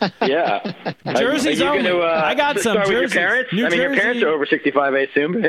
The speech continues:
Speaker 2: Yeah, Jersey only. That's all I, that's all I'm gonna do for you. New jerseys. Those are the easiest to fake, if I remember right
Speaker 1: <laughs>
Speaker 2: from my University of Miami days. And that'll get you out. We'll say you're sixty-three. You can go out, still go out to a restaurant. How's that sound?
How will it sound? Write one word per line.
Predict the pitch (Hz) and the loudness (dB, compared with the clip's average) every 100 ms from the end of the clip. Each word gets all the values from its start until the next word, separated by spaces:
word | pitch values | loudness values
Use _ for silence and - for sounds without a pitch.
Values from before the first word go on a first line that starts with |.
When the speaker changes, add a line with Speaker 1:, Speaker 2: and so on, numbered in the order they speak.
| - _ | -4 _
Speaker 2:
Yeah, | 214 214 147 | -2 -2 -2
Jersey | 156 208 202 220 | -2 -2 -2 -2
only. | 196 196 202 220 - | 0 -2 -2 -4 -8
That's | - 165 | -6 -4
all | 180 170 | -2 -2
I, | 196 | -4
that's | 185 185 151 | -4 -6 -4
all | 175 | -4
I'm | 190 | -2
gonna | 214 | -2
do | 180 175 | -2 -2
for | 147 165 | -2 -2
you. | 175 | -2
New | 170 165 | -2 -4
jerseys. | 156 160 156 185 175 | -2 -4 -4 -6 -4
Those | 160 160 | -4 -4
are | 160 | -4
the | |
easiest | 170 170 160 180 - | -4 -2 -2 -4 -6
to | |
fake, | 147 160 165 | -4 -4 -4
if | 160 | -4
I | 151 | -4
remember | 147 139 165 | -2 -2 -2
right | 175 170 160 | -2 -2 -2
Speaker 1:
<laughs> | - - - - - - 240 | -2 -2 -2 -2 -4 -2 -4
Speaker 2:
from | 320 | -2
my | 208 | -2
University | 190 202 196 202 196 208 | -2 -2 0 -2 -2 -4
of | |
Miami | 190 175 165 165 | -2 -2 -2 -4
days. | 151 175 165 185 - - - - _ | -4 -4 -4 -6 -12 -20 -20 -20 _
And | 190 185 | -4 -2
that'll | 196 208 | -2 -2
get | 185 247 - | -2 -4 -2
you | |
out. | 339 302 | -2 -2
We'll | 175 | -4
say | - 220 | -2 -2
you're | 202 | -2
sixty-three. | - 202 - 170 196 233 240 | -2 -6 -4 -8 -4 -4 -2
You | 220 | -4
can | 156 | -4
go | 151 175 | -4 -2
out, | 175 165 | -2 -4
still | - 180 | -6 -4
go | |
out | 175 160 | -4 -4
to | 160 | -6
a | |
restaurant. | 131 123 - 110 | -4 -6 -8 -6
How's | 120 123 | -6 -6
that | 113 | -8
sound? | - 95 | -10 -14